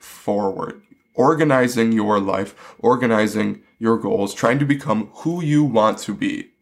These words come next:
So start small and build on that. It does not have to be all in from the start. I think a lot of times we, we try to preach this message that, "Oh my gosh, you need to grind twenty-four seven, you need to go all out."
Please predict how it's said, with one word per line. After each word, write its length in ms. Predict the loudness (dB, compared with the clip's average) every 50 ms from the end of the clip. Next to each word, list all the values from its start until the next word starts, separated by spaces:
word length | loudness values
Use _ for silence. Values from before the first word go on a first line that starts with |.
| _ _ _ _
So 160 | -4 -2 -2
start 400 | -2 -2 0 2 2 2 2 0
small 800 | -4 -6 -4 -2 0 0 0 0 0 2 2 2 2 0 -2 -10 _ _ _ _ _ _
and 300 | 0 2 2 2 0 0
build 340 | 2 2 2 2 2 0 -2 0
on 300 | 0 0 0 0 0 0
that. 300 | 0 0 0 0 -2 -4
It 100 | -6 -4
does 140 | -4 -2 0
not 180 | 0 0 0 0
have 180 | 0 -2 -2
to 80 | -2 -4
be 340 | 0 0 0 0 0 -2 -8 -18 -20 -20 -20 -12 -4 0
all 380 | 2 4 4 4 2 0 0 -2
in 380 | 0 0 2 2 2 0 -4
from 220 | -6 -6 -4 -2 -2
the 80 | -2
start. 420 | -2 -2 -2 0 0 -2 -2 -4 -12 -20 -20 -10 -6
I 80 | -2 0
think 180 | 0 2 2
a 60 | 2 2
lot 220 | 2 2 2 0
of 80 | -2 -2
times 400 | -2 -2 -2 0 -2 -4 -6 -8 -14 -16 -20 _ _ _ _ _ _ _ _ _ -20 -20 _ -20 -20 _ _ _ _ _ _ _ _ _ _ _ _ _ _ _
we, 200 | 0 2 2 2
we 140 | 2 2 0
try 160 | 2 2 0
to 80 | 0 0
preach 360 | -2 -2 0 0 0 0 -2
this 160 | -4 -2 0
message 360 | 0 0 0 -2 -2 -6 -4 -2
that, 160 | -2 -2 -2 -4 -10 -12 -6 -2
"Oh 140 | 0 0 0
my 200 | 0 0 -2 -2
gosh, 320 | 0 0 0 -2 -2 -2
you 80 | -2 -2
need 120 | 0 0
to 80 | 0 -2
grind 420 | -2 -2 -2 0 0 2 0 0
twenty-four 500 | -2 -2 -2 -2 -2 -2 -2 -4 -4 -4
seven, 380 | -2 0 0 0 2 2 2 2
you 120 | 2 2
need 180 | 2 0 0 0
to 80 | -2
go 260 | 0 2 2 4 4 4
all 300 | 4 2 2 0 0 0
out." 260 | 2 2 0 0